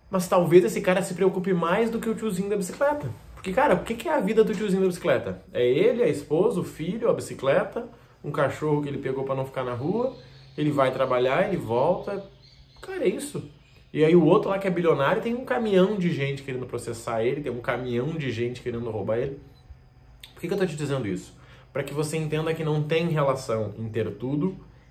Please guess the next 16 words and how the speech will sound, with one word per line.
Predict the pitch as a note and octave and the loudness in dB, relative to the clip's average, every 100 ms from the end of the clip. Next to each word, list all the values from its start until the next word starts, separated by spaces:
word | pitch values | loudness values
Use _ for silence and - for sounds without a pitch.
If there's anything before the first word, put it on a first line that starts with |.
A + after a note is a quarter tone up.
| - | -18
e | - | -16
ter | - C3+ A#2 | -2 -2 0
muito. | G#2+ G#2+ G#2 F2+ - - - - - - - _ | -4 -2 -4 -6 -10 -18 -20 -20 -20 -20 -20 _
Sim, | - - - F#3+ C#3 G#2 - - - - - - | -10 -6 2 4 4 0 -6 -20 -20 -20 -20 -20
se | - B2+ | -12 -6
você | A2+ A2+ - D#3+ | -2 -2 0 -2
primeiro | F3 F#3+ F3+ D3+ D3+ | 0 0 0 2 2
buscar | C#3 B2 - A#2+ A2+ A2+ | 0 -6 -6 -2 -2 0
ter | B2+ A2 | -2 -4
tudo, | - G#2 F#2+ A#2+ C#3 - - - - - _ | -6 -6 -4 -6 -8 -12 -20 -20 -20 -20 _
você | A#2 A2+ A#2+ | -8 -4 -2
vai | G2 G#2+ A2 | 0 -2 -2
chegar | - G#2+ G#2+ G#2+ | -4 -2 -2 -2
a | |
ter | G#2+ A2 | -2 -4
muito. | A#2+ G#2 F#2+ F2 - | -4 -6 -6 -8 -12